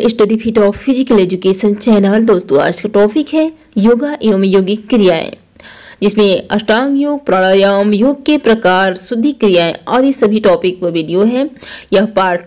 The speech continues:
two है योगा का। अ, वन लाइनर के माध्यम से मैं आपके सभी डाउट, सभी topic पर क्लियर कर रही हूँ, जिसमें से ये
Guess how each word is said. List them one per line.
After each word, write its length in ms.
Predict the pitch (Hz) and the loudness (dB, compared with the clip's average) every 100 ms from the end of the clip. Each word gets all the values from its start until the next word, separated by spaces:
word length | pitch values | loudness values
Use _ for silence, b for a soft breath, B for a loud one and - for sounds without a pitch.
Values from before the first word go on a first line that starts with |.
| - | -4
two 140 | 262 | -2
है 140 | 302 285 | 0 0
योगा 240 | 277 269 | 0 0
का। 200 | 269 294 370 B B B B | 0 -4 -6 B B B B
अ, 100 | 185 | 0
वन 220 | 190 196 | 2 4
लाइनर 260 | 285 294 311 | 4 2 0
के 160 | 302 302 | 0 0
माध्यम 420 | 240 208 240 247 | 2 2 0 -2
से 220 | 247 262 | -2 -2
मैं 180 | 240 220 | 0 -2
आपके 260 | 180 180 185 | -2 -4 -4
सभी 260 | - 190 | -4 -4
डाउट, 500 | 175 190 254 285 - B B - | 0 4 4 2 -4 B B -4
सभी 180 | 185 196 | -2 0
topic 380 | 190 185 226 226 | 0 0 -2 0
पर 80 | 277 | -2
क्लियर 520 | - - 196 180 185 | -2 -2 2 2 2
कर 180 | 208 226 | 2 4
रही 200 | 277 294 | 2 2
हूँ, 160 | 311 | -2
जिसमें 320 | 247 220 202 | 0 -2 -2
से 140 | 214 233 | -2 -2
ये 420 | - - 311 - | -2 0 -2 -2